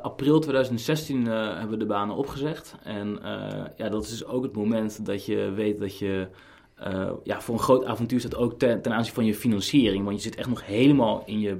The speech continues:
beginfase van je concept. Eh, er moet nog van alles plaatsvinden om überhaupt in aanmerking te komen om, eh, mogelijk financiering op te halen. En ja, d-, m-, met die onzekerheid stap je erin en dat is ook een bewuste keuze. Daar moet ik wel bij zeggen dat het dan, kijk, iedereen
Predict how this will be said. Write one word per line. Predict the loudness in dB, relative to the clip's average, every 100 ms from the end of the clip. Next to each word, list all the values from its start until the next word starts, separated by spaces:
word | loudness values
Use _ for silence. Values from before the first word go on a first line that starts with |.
| -6
beginfase | -4 0 2 2 4 2 2
van | -2 -4
je |
concept. | -2 -2 2 0 -2 -16 -18 -18 -18 -18 -6
Eh, | -2
er | 0
moet | 0
nog | 0
van | -4 -4
alles | 2 2 2 -2
plaatsvinden | -2 -2 -2 -4 -2 -2
om |
überhaupt | -2 0 2 2 0
in | -6 -2
aanmerking | 2 4 4 2 -2
te | -4
komen | 0 2 2 -2
om, | -4 -2 0 -2 -4
eh, | -4 -2
mogelijk | 0 6 6 6 2 0
financiering | 0 0 0 0 0 -2
op | -4
te | 0
halen. | 0 0 -2 -10 -18 -12 -12 -8
En | -2 0 0 -2
ja, | -2 -2 -8
d-, | -2
m-, | 0 0
met | 2 2 6
die | 6
onzekerheid | 8 4 6 4 2 -2
stap | 0 -2 -2
je | -2
erin | 0 2
en | 0
dat | 0
is |
ook | -2
een | -2 -2
bewuste | -2 -2 -2
keuze. | 0 2 2 0 -6 -12 -20 -20 -20 2
Daar | 4
moet | 6
ik | 8
wel | 6
bij | 6 4
zeggen | 2 0 -2
dat | -2
het | 0
dan, | 2 2 0 -2 -4
kijk, | 0
iedereen | 4 6 6 4